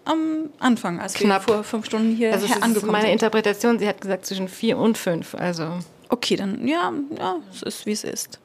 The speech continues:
Speaker 2: Wenn tatsächlich, äh, der Muttermund bei zehn Zentimetern ist,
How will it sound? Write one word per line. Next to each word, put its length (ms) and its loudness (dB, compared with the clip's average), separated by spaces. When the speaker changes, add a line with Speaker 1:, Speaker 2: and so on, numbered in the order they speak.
Speaker 2:
Wenn 400 4
tatsächlich, 720 0
äh, 100 2
der 140 0
Muttermund 400 2
bei 100 2
zehn 260 2
Zentimetern 600 0
ist, 360 -2